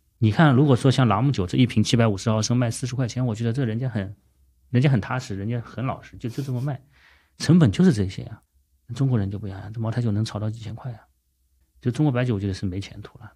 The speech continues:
这么走下去的话。酒它应该是有个文化在里面，就是我能喝这个原材料品一品说说，比如说我是用它的香味和它的醇厚感，我做一个十字形，对吧？有哪些酒它既醇厚，它又有香味，有些酒它既没香味，它又没醇厚感，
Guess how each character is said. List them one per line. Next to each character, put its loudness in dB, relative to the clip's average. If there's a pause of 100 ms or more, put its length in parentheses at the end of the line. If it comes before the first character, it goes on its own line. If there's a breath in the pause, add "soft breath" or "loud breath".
这 -14
么 -12
走 -20
下 -18
去 -20
的 -20
话。 -20 (1500)
酒 -8
它 -4
应 2
该 4
是 -4
有 0
个 -6
文 -10
化 -2
在 -6
里 -16
面， -20 (180)
就 -10
是 -10
我 -6
能 -6
喝 -8
这 0
个 -2
原 -6
材 -10
料 -6
品 -12
一 -6
品 -12
说 -8
说， -8
比 -20
如 -8
说 0
我 -2
是 0 (600)
用 6
它 0
的 4
香 0
味 2
和 -8
它 -4
的 2
醇 -4
厚 -4
感， -10
我 -12
做 -2
一 0
个 2
十 -6
字 -4
形， -8
对 -8
吧？ -10 (400 soft breath)
有 -2
哪 4
些 0
酒 -4
它 -4
既 0
醇 -2
厚， -4
它 -8
又 0
有 -6
香 -8
味， -10
有 -10
些 -8
酒 -10
它 -14
既 -8
没 -6
香 -6
味， -4
它 -16
又 -4
没 -6
醇 -14
厚 -12
感， -18